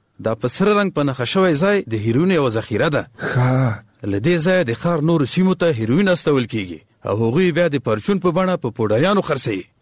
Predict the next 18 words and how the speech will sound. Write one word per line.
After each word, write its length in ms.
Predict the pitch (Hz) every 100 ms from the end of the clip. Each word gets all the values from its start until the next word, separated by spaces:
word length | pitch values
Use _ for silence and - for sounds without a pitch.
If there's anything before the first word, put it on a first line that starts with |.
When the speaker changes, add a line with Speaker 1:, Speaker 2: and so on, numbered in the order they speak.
| -
Speaker 2:
یاره، 260 | 180 240
که 140 | 220 -
په 120 | 120
دې 240 | 107 190 196
ګدام 300 | 127 147 180 -
چاپه 220 | - 214
ووهو 480 | 247 117 107 123 -
او 120 | 123 110
نشه 240 | 107 123
یي 80 | 190
مواد 400 | 147 113 196 151
ونیسو، 440 | 214 247 - 170 175 -
لویه 340 | - 107 220 233
لاسته 320 | 170 127 104
راوړنه 400 | 104 110 127 233
ده 80 | 220
قومندان 480 | 185 117 98 98 214
صاحب. 200 | - 220